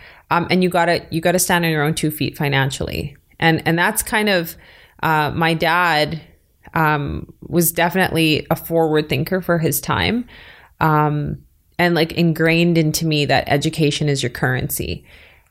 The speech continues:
And so for, for me, um, he knew, like, we got married and he took on, like, we took on, not he, but we took on all of my student loans, right?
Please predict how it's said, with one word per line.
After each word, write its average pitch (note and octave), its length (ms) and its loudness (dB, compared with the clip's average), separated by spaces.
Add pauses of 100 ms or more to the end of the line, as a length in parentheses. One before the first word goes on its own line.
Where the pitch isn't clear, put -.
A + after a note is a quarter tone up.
And F3 180 2
so E3 300 2
for, D#3+ 420 -2
for E3 280 0
me, G3 580 2 (360)
um, E3+ 180 0
he A3 240 -2
knew, F#3+ 340 0
like, D#3+ 180 -2
we F#3+ 80 0
got F#3+ 220 -2
married D#3+ 480 0
and E3+ 160 0
he E3+ 140 -2
took E3+ 200 -4
on, D#3+ 160 0
like, E3 220 -2
we F3+ 160 0
took G#3 240 -4
on, D#3 420 0
not E3+ 200 -4
he, C#3+ 280 -4
but D3+ 200 -2
we F#3 200 2
took F#3+ 220 -2
on C#3+ 240 2
all D#3+ 260 2
of D#3+ 140 0
my D3+ 120 0
student D3+ 440 -2
loans, D3+ 640 -2
right? F3 400 2